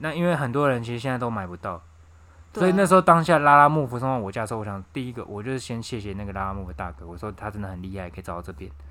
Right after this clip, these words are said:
Speaker 2: <laughs>
Speaker 1: 因为拉拉木夫原则上是我家是不送的，我不知道为什么他愿意送。
Speaker 2: 啊，可能就知道你需要，然后你没办法出门啊。
Speaker 1: 我不知道为什么他愿意送，因为我后来想要
Speaker 2: 那你有多给他一点小费吗？
Speaker 1: 从我家，没有，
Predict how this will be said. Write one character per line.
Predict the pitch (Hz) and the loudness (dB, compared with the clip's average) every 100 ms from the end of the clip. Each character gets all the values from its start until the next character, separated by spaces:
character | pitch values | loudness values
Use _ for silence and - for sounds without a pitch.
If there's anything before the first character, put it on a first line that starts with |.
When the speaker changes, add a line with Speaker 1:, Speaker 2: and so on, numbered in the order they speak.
| - 349 | -6 4
Speaker 2:
<laughs> | 320 - 415 415 | 8 8 8 6
Speaker 1:
因 | 185 | 4
为 | - | 4
拉 | 180 | 10
拉 | 180 180 | 12 12
木 | 190 | 8
夫 | 147 135 | 2 0
原 | 131 131 | 0 0
则 | 131 | 0
上 | 135 135 | 0 0
是 | |
我 | 139 101 | -2 -4
家 | 117 | -4
是 | 113 | -6
不 | 101 95 | -6 -8
送 | - 95 87 | -8 -8 -8
的， | 95 | -12
我 | 110 | -6
不 | |
知 | 143 | 2
道 | 147 | 4
为 | 135 | 4
什 | |
么 | 101 | -2
他 | 92 104 | -6 -6
愿 | 101 95 | -6 -8
意 | 92 | -10
送。 | - 85 _ _ _ | -12 -16 _ _ _
Speaker 2:
啊， | - | -10
可 | - 226 | -6 -6
能 | 202 | -6
就 | 247 | -8
知 | 262 - | -10 -6
道 | 240 226 | -2 -2
你 | |
需 | 175 196 | -4 -4
要， | 208 | -4
然 | 185 | -2
后 | 196 | -4
你 | |
没 | 180 175 | -4 -2
办 | 190 | -4
法 | |
出 | - 175 | -4 -10
门 | 170 90 | -10 -12
啊。 | 107 208 202 | -18 -20 -16
Speaker 1:
我 | 110 | -6
不 | 147 | 2
知 | |
道 | 156 | 2
为 | 147 | 2
什 | |
么 | 110 | -2
他 | 107 | -4
愿 | 110 107 | -4 -6
意 | 98 | -8
送， | - 87 - _ _ _ _ _ | -10 -14 -16 _ _ _ _ _
因 | - 190 | -2 0
为 | 196 - | 0 -4
我 | 135 | -6
后 | 120 180 | 4 6
来 | 143 131 | 6 4
想 | 131 | 2
要 | 135 | 4
Speaker 2:
那 | |
你 | |
有 | 247 | 4
多 | |
给 | 226 | 4
他 | 202 | 2
一 | |
点 | 190 | 2
小 | 147 | 2
费 | |
吗？ | 147 | 2
Speaker 1:
从 | 120 | 0
我 | |
家， | 160 117 - | 0 -4 -4
没 | - | -10
有， | 110 | -8